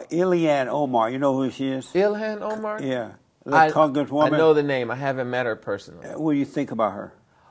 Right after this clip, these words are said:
Speaker 2: Well, I haven't met her personally,
Speaker 1: Uh,
Speaker 2: but I mean,
Speaker 1: Oh, okay.
Speaker 2: I, I don't, I don't know. I saw her doing works inside of her community online, but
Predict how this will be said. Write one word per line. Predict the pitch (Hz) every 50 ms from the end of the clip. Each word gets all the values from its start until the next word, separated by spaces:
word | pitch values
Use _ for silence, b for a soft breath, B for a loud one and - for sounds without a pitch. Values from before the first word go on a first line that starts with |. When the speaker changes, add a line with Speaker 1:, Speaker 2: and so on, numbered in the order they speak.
| _ -
Speaker 2:
Well, | 139 165
I | 175 170
haven't | 180 202 202 190 190 180 180
met | 196 196 190
her | 180 175
personally, | - 190 196 196 185 190 190 165 147 143 143 143 143
Speaker 1:
Uh, | 131
Speaker 2:
but | 131 143 143 143 - - -
I | - 135
mean, | 143 131 139 143 127 - - _ _ _ _ _ - 113
Speaker 1:
Oh, | 113 110 113
okay. | 110 - - 110
Speaker 2:
I, | 120 127 131 - - 135 139
I |
don't, | 135 143 131 -
I | 139 143 139
don't | 139 131 127 135
know. | 156 190 196
I | 151 117 123
saw | 123 - 151 139 139
her | 139 143 135
doing | 127 147 143 143 135 135 135 127 123 - _ - -
works | 110 131 147 151 147 - -
inside | 143 135 - - 143 139 135
of | 139 135
her | 139 131 127
community | - 123 127 135 143 139 131 131 120 -
online, | 123 127 123 117 113 113 123 139 147 143 131 127 117
but | 120 113 110 110